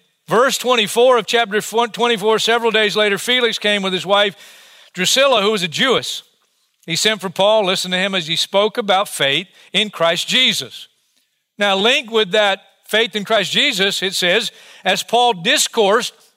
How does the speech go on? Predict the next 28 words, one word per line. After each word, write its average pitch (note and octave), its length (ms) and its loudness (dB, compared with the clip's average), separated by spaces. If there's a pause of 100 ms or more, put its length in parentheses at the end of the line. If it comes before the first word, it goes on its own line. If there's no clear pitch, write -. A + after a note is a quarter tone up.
(100)
on F3+ 320 0
righteousness, A#3+ 800 0 (320)
right G3 300 -2
living, G#3+ 400 -2 (1160)
self-control, B3+ 1040 2 (840)
and G#3+ 180 -2
the G3+ 60 0
judgment C4 500 0
to C#4+ 80 -4
come, G#3 380 0 (160)
Felix C#4 440 0
was A#3+ 140 -2
afraid." B3+ 480 4 (300)
Why D4 160 4
would E4+ 100 4
he C#4+ 60 0
be D#4 100 0
afraid? D#4 480 2 (380)
'Cause F4 180 2
he F4+ 100 4
wasn't F4+ 360 4
living B3+ 240 2
right. F3+ 280 2 (1300)
'Cause D4+ 180 2
he E4 120 2
wasn't E4 400 2
practicing A3+ 540 -2
self-control. F#3 720 0